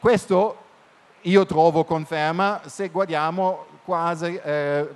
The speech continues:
guardiamo le ultime due campagne elettorali in Germania. Lo slogan del partito di Angela Merkel nel duemilatredici era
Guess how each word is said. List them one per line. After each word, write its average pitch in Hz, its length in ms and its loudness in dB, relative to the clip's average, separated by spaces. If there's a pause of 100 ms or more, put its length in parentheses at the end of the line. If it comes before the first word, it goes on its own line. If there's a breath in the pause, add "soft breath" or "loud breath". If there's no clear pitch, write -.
(100)
guardiamo 160 380 -2
le 160 120 -8
ultime 160 400 -8
due 160 280 -2
campagne 147 420 -2
elettorali 143 600 0
in 135 60 -4
Germania. 151 480 0 (240 loud breath)
Lo 160 140 0
slogan 160 540 2
del 147 140 -4
partito 156 420 -4
di 143 100 -4
Angela 156 380 -2
Merkel 156 480 -2
nel 131 120 -10
duemilatredici 143 920 -2
era 131 360 2